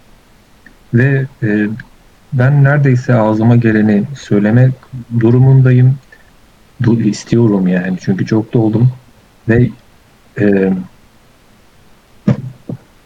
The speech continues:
yavaş yavaş her şey çıkacak. Bir anda değil,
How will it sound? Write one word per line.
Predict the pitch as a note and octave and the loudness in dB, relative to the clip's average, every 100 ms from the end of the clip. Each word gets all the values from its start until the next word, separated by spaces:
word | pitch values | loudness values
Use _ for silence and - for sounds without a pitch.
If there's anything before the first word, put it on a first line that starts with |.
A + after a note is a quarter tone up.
| _ - - - - _ _ _ _ _ _ _ _ _ _ - - | _ -18 -18 -18 -20 _ _ _ _ _ _ _ _ _ _ -4 0
yavaş | D#3 E3+ D3+ A#2 | 0 0 -2 -2
yavaş | A2 A#2 - | -2 -2 0
her | C#3 | 0
şey | B2 C3 | 0 -2
çıkacak. | - B2+ G#2+ A2+ B2 - | 0 -2 0 -2 -4 -2
Bir | D#3+ | 0
anda | C3+ C3 B2+ A#2+ | 4 4 4 2
değil, | A2+ | 0